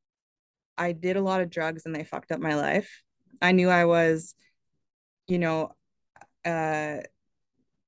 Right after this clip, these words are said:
um, bad enough user that I was using, you know, hard drugs and intravenously and every day. And those things were, had been stopping me from, from progressing in my life.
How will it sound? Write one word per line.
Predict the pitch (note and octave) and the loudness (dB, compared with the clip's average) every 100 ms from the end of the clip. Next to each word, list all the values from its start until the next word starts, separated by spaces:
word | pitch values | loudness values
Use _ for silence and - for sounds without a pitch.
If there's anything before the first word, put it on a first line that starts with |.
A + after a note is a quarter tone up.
| _ _ E3 | _ _ -12
um, | D#3+ D#3 D3+ D3+ D#3 - _ | -8 -6 -6 -6 -8 -14 _
bad | - E3 F3 F3+ | -8 2 4 6
enough | F#3 E3 - | 4 2 -2
user | D#3+ D#3 E3 D#3 D#3 D#3 | -2 0 2 2 0 -2
that | D3+ D3+ | -2 -2
I | D3+ | -2
was | D3+ D3+ | -4 -4
using, | D3+ D3+ D3+ D3+ - | -8 -4 -4 -4 -4
you | D3+ | -4
know, | D3+ | -4
hard | D#3 D3+ D3+ | -2 -4 -2
drugs | D3+ D3+ - | -4 -4 -4
and | D#3 D3 - - | -4 -4 -6 -10
intravenously | D#3+ D#3 D#3 D#3+ D#3 - D3 D3 | -6 -4 -2 -2 -2 -4 -4 -2
and | C3+ D3 D3 | -2 -2 -2
every | D#3+ F3 | 0 2
day. | F3 D#3+ D#3 | 4 4 4
And | - D3+ D3+ - - _ _ - | 2 -2 -4 -8 -20 _ _ 2
those | F#3 F#3 F#3 | 6 6 4
things | F3+ F3 D#3 | 0 0 -2
were, | D#3 D3+ D3 - - - | -2 -2 -4 -10 -16 -6
had | F3+ E3+ | -2 0
been | D#3 D#3+ | -2 -4
stopping | D#3+ D3+ D#3+ D#3 | -4 -4 -4 -2
me | D3+ | -2
from, | D3+ D#3+ D3 - | -4 -6 -6 -8
from | - D3+ | -6 -6
progressing | D#3 D3+ D3 - D#3 D3+ D3 | -4 -4 -4 -4 -4 -4 -4
in | D#3 D3+ | -4 -2
my | D3 | 0
life. | E3 F#3 D#3 | 2 2 0